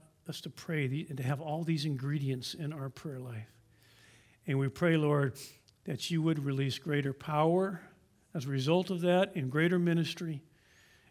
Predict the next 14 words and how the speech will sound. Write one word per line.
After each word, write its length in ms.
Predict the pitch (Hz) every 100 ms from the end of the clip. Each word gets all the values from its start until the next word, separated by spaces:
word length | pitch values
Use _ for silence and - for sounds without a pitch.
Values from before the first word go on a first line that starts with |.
| -
And 80 | 143
Lord, 200 | 156 151
when 140 | 147
opposition 520 | 151 160 151 147 165
comes, 320 | - 151 160
that 120 | 139 139
we'll 200 | 143 135
continue 560 | 135 117 185 170 175
the 80 | 175
cycle 580 | - 156 135 139 127 127 _ _ _ _ _ _ _ _ -
and 120 | -
continue 480 | 131 - 147 135 131
to 80 | 131
pray. 260 | - -